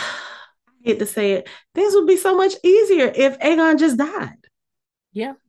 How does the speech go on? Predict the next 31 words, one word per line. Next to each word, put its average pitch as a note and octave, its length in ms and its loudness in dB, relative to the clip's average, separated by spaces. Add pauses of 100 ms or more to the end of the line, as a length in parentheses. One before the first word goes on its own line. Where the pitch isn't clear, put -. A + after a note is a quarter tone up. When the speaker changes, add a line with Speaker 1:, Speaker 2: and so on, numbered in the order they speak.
(300)
Speaker 1:
He, G4+ 360 0 (680)
we G4 300 4
already C#4+ 380 2
see F#4 380 2
he, E4 280 -2
I, - 200 0 (520)
he - 120 2
is D#4+ 340 6
going A#3 400 4
to - 100 -2
be G#3+ 180 4
a F3 80 2
horrible A#3 540 2
king. E3+ 360 -2 (200)
When G3 180 2
you E4 240 6
are D4+ 160 4
in B3+ 280 2
your G#3+ 200 4
teens B3+ 600 -2
or F3 240 2
wh-, F#3 280 -2
whatever A#3 360 2
he B3 240 -2
is A3 120 0
right G#3+ 180 -6
here, A#3 240 0
uh, F3+ 260 0
no. G3+ 500 0 (760)
He, F4 440 0
yeah. A#3 840 -4